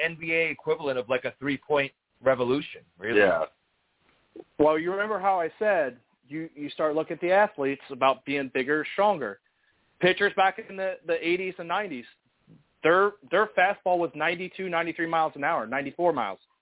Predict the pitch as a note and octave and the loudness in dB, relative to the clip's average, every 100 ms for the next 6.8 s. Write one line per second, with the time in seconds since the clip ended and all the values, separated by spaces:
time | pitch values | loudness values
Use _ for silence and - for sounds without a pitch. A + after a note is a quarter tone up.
0 | _ _ _ _ D3 F3 - F#3+ F#3+ F3 | _ _ _ _ 2 2 -2 -10 -8 -4
1 | E3+ E3+ E3+ F3+ D3+ F#2+ F2 - _ _ | -2 0 2 0 0 -6 -14 -20 _ _
2 | _ - C3 G#3 G3 F3 D#3+ F3 - F3+ | _ -2 2 2 2 -4 -6 -10 -10 -10
3 | F3 D#3 D#3 D3 _ E3+ E3 D#3 F#3 C3+ | -10 -10 -10 -10 _ -2 -2 -4 -6 -4
4 | C3 D#3 D#3 D#3+ D#3+ A#2 A2 _ _ A2 | -4 -4 -2 -2 -2 -6 -12 _ _ -4
5 | D3+ E3+ C#3+ - C#3 D3 D3 C3+ D#3+ A#2+ | -2 0 0 0 0 0 0 0 0 0
6 | - _ _ _ _ - C3+ | -8 _ _ _ _ 0 2